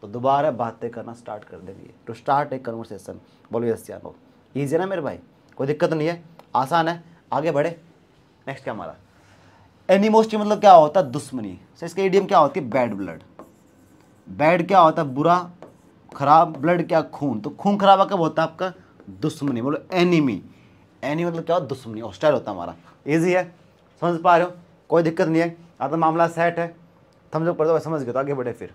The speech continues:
अगर यहाँ तक आपकी कहानी समझ में आ गई, थम्स अप कर दो, फिर आगे क्लास को हम स्टार्ट करते हैं।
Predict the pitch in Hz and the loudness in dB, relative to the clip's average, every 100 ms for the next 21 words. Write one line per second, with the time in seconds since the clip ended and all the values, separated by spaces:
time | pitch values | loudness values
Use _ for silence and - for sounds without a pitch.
0 | _ _ _ _ - 160 160 151 147 156 | _ _ _ _ -2 0 4 8 8 6
1 | 214 190 175 175 - 147 147 156 160 156 | 6 8 8 4 0 2 2 -2 -2 0
2 | 156 151 170 190 - _ _ 123 131 143 | 0 0 -4 -12 -18 _ _ -12 -6 -6
3 | 143 147 147 151 127 123 139 151 120 120 | -4 -6 -6 -4 -2 -2 -6 -6 -4 -4
4 | - 135 139 104 - 90 - 80 | -6 -14 -8 -8 -8 -16 -16 -20